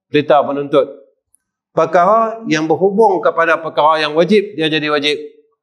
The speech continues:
Perkara yang berhubung kepada yang sunat, dia jadi sunat. Wajib mengaji. Ada,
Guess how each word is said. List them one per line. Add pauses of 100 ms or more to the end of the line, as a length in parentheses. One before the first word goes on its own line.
(480)
Perkara
yang
berhubung (220)
kepada
yang
sunat,
dia
jadi
sunat. (4000)
Wajib
mengaji. (1800)
Ada,